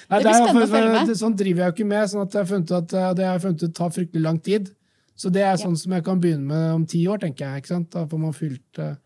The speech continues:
Speaker 1: så jeg skal ikke,
Speaker 2: Det er
Speaker 1: jeg
Speaker 2: mange
Speaker 1: skal
Speaker 2: som
Speaker 1: ikke
Speaker 2: sier
Speaker 1: det
Speaker 2: at du
Speaker 1: der.
Speaker 2: må begynne litt tidlig, for da er du forberett, du skal være pensjonist.
Speaker 1: Ja, ok. Ja.
Speaker 2: For du må bli god nok til at
Speaker 1: Det var
Speaker 2: det er
Speaker 1: det jeg
Speaker 2: gøy
Speaker 1: tenkte
Speaker 2: å
Speaker 1: på.
Speaker 2: være pensjonistgolfer.
Speaker 1: <laughs> Men jeg, nå skal ikke dette ende med at han har liksom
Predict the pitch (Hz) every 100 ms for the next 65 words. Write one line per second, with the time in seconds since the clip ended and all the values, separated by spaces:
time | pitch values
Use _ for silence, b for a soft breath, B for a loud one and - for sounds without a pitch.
0 | _ _ 165 160 175 165 - 160 160 151
1 | _ 160 254 262 233 185 - - 226 262
2 | 262 247 220 190 226 240 240 226 233 208
3 | 233 - 214 180 170 208 226 226 226 202
4 | 226 254 247 - - 156 - - 190 -
5 | - 247 240 269 208 254 277 269 294 -
6 | - 185 202 202 220 190 - - 220 185
7 | 214 220 240 208 220 233 123 285 - _
8 | 175 202 208 202 196 180 175 190 196 175
9 | 147 151 151 160 165 160 165 160 151 143
10 | 151